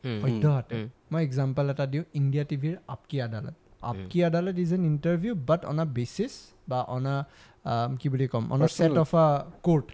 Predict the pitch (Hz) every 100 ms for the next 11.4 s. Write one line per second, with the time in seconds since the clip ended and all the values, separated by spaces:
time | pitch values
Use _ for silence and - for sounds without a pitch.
0 | - 139 127 120 107 101 151 151 180 202
1 | 151 160 156 190 - 156 151 - 170 151
2 | 175 - 156 156 175 151 160 147 147 123
3 | 117 113 117 117 110 117 _ _ _ -
4 | 147 - 247 - 185 175 196 196 196 208
5 | - 160 170 156 156 151 160 285 - _
6 | _ - _ _ 175 170 - 175 147 151
7 | 147 151 139 135 127 113 117 - _ _
8 | _ _ _ _ _ _ 117 101 95 123
9 | - _ 139 139 226 - - 147 139 165
10 | 175 190 139 - 151 143 135 110 107 -
11 | 120 113 104 117